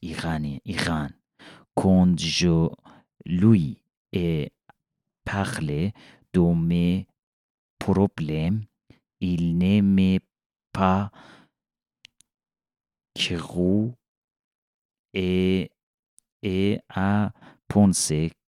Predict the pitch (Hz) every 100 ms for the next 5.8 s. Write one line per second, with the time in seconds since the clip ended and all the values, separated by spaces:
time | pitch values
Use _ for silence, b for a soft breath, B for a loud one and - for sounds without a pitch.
0 | - 98 95 98 82 90 92 92 - b
1 | b b - - 73 73 67 - _ _
2 | _ _ _ _ _ _ _ _ _ _
3 | _ _ _ _ _ _ 87 82 73 69
4 | 67 60 57 - - - - _ _ _
5 | 92 85 76 - - 95 117 131